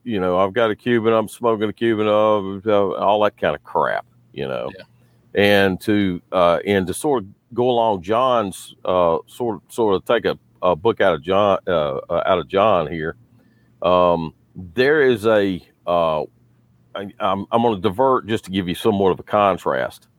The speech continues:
Speaker 1: okay? So we got a doctor that comes in, I had a doctor that comes in two eighty. He used to pull his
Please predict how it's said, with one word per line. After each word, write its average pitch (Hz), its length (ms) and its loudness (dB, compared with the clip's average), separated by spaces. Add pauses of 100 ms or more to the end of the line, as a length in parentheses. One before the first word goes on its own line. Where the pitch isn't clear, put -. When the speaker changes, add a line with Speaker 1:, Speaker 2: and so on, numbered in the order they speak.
Speaker 1:
okay? 78 400 -4 (680)
So 120 500 2
we 117 120 -2
got 127 200 2
a 98 40 -2
doctor 98 500 0
that 87 160 -2
comes 95 340 0
in, 90 380 0
I 90 80 -6
had 120 260 2
a 110 80 -2
doctor 92 380 0
that 69 80 -10
comes 98 260 2
in 92 120 0
two 95 280 -2
eighty. 82 240 0
He 120 100 -6
used 123 300 -6
to 98 60 -6
pull 104 360 2
his 95 360 0